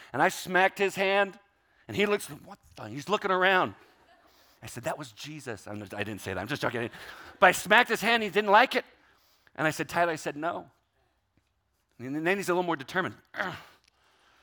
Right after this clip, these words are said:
And he did it again. Boom. Did it again. Boom. And in my head, I'm thinking, "Do you actually think you're gonna win?"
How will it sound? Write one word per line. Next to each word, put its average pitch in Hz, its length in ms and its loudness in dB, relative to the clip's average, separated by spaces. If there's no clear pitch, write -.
And 123 100 -2
he 139 60 0
did 170 120 4
it 185 40 4
again. 185 420 4
Boom. - 340 6
Did 147 120 2
it 170 100 6
again. 180 380 6
Boom. 180 260 6
And 143 80 0
in 185 80 2
my 208 120 8
head, 226 160 6
I'm 202 80 2
thinking, 170 360 0
"Do 113 80 -6
you 110 140 0
actually 127 380 2
think - 360 -8
you're 120 100 -10
gonna 147 240 -2
win?" 185 340 -2